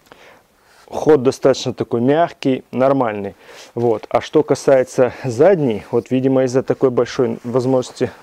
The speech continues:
нагружать её, здесь амортизация более упругая. Есть ход небольшой, но она какая-никакая есть.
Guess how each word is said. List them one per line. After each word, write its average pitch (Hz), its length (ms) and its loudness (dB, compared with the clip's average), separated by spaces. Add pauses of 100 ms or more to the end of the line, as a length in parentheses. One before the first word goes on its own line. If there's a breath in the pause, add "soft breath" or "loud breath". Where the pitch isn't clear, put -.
нагружать 135 640 0
её, 113 200 0 (440 loud breath)
здесь 123 440 -2
амортизация 123 720 0
более 131 260 4
упругая. 120 540 -2 (1040 loud breath)
Есть 160 360 2
ход 143 300 2 (140)
небольшой, 147 720 2
но 147 240 -2
она 139 200 0
какая-никакая 135 920 2
есть. 123 320 -2